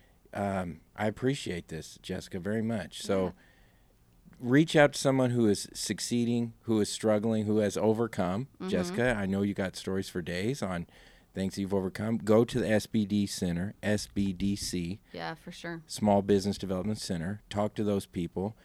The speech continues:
Speaker 1: Right, like she's saying, there's a doctor at Midwestern State University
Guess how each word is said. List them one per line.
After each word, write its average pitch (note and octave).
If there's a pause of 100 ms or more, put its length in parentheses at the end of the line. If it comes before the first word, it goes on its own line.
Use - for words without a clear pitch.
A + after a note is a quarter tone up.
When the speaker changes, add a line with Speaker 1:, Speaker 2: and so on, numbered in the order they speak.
(140)
Speaker 1:
Right, C#3+
like D3
she's -
saying, F3+
there's A2+
a G#2+
doctor A2 (280)
at G#2+
Midwestern B2
State A#2+
University G#2+